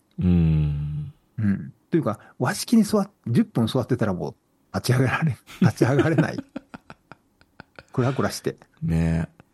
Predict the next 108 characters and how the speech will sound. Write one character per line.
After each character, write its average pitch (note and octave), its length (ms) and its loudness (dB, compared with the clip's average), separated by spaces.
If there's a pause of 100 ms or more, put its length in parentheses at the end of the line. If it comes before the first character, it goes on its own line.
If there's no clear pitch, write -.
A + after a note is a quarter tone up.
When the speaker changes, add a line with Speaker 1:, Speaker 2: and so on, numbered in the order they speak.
(200)
Speaker 2:
い G#2+ 100 -8
や、 - 180 -10
こ A2 100 -8
の G2 100 -2
問 G2 300 -2
題 G#2 180 0
は G#2 120 2
ね、 C#3 200 2
今 B2+ 200 2
外 A2+ 240 2
人 A2 100 0
の A#2 100 2
人 B2 200 -4
も A2 80 -2
そ C3+ 140 2
う B2 40 2
で G#2+ 60 0
し C3 80 0
ょ B2 80 2
う G#2 40 -2
け G2 100 -2
ど、 A2+ 360 2
Speaker 1:
う F#2 60 0
ん。 E2+ 220 2
Speaker 2:
外 D#2+ 140 2
人 G#2+ 120 2
が G#2 80 2
多 A2+ 120 2
く G#2 120 0
な F#2+ 80 -2
っ - 40 -8
て G#2 120 -8
き G#2 80 -4
て G#2 80 -4
ま F#2+ 120 -2
す - 100 -4
ま G#2 100 0
す - 100 -10
ね。 B2+ 300 -4 (680)
Speaker 1:
み - 120 -12
ん - 20 -10
な D2+ 80 -8
外 D2+ 240 -6
国 F2 220 -4
の C#3 60 0
人 - 160 -10
ど E2 100 -6
こ F2 120 -2
に F#2 60 -2
ト - 160 -16
イ - 60 -2
レ - 40 0
行 - 60 -6
っ - 20 -20
て - 100 -6
ん - 40 -2
の D2+ 60 -4
か - 120 -6
な D#2 180 -4
と - 120 -10
思 D2+ 80 -2
い D2 40 -2
ま C#2+ 120 -4
す - 120 -6
よ C#2+ 60 -6
ね。 - 220 0
Speaker 2:
う G2 40 -4
ん。 G2 380 -6
で B2+ 60 2
も B2 80 0
外 C#3 240 0
で D#3 100 4
洋 D3 140 6
式 C3 220 0
嫌 D3 140 4
や A2 120 2
っ - 20 -4
て - 140 -6
い F#2+ 40 -2
う - 20 -4
人 - 120 -6
も E2+ 60 -4
い G2 60 -2
ま B2+ 100 2
す C#3 100 -4
か G3 100 0
ら A2 100 -2
ね。 G2+ 240 -4 (100)
Speaker 1:
う - 60 -2
ん、 D#2+ 260 0
中 D#2+ 300 -2
に E2+ 120 -2
は D#2+ 80 0
ね。 G#2+ 60 2
Speaker 2:
誰 - 20 2
が A2 60 2
座 A2+ 160 0
っ A2+ 60 -4
た - 100 -6
か F#2 80 -2
わ G2+ 80 0
か A2 80 0
ら A2+ 80 0
ん A#2 60 -2
の A#2 100 0
に G2 120 -4
っ D#2 40 -14
て。 - 360 -16